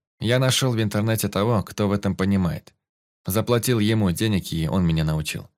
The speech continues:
Теперь я сам могу инвестировать все свои заработанные с продажи одежды деньги в акции. А почему именно Каменева?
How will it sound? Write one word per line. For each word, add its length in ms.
Теперь 300
я 140
сам 260
могу 280
инвестировать 600
все 180
свои 200
заработанные 560
с 60
продажи 340
одежды 340
деньги 300
в 80
акции. 400
А 120
почему 320
именно 340
Каменева? 520